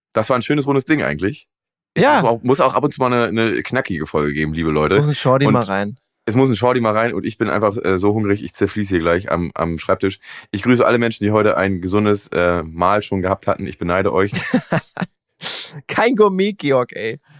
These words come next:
Speaker 1: Ey, nee,
Speaker 2: Was wird
Speaker 1: ich
Speaker 2: denn
Speaker 1: werd
Speaker 2: jetzt noch
Speaker 1: jetzt
Speaker 2: Gourmet-Georgiert?
Speaker 1: Ich werd mir richtig elend und ehrenlos,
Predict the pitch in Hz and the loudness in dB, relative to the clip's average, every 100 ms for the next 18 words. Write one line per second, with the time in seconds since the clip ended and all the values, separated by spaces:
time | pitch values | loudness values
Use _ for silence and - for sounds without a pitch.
0 | - 127 123 120 123 - 185 339 214 185 | 0 2 2 4 0 2 0 2 2 2
1 | 175 - 151 151 151 143 143 135 120 127 | 0 2 2 4 2 4 4 4 2 0
2 | 120 - _ _ _ _ - 101 104 - | 0 -2 _ _ _ _ -8 -2 0 2
3 | 107 104 - 107 - 104 104 98 95 95 | 2 2 0 -2 0 2 2 0 -2 -4
4 | - 95 95 92 90 - | 0 0 2 2 2 -2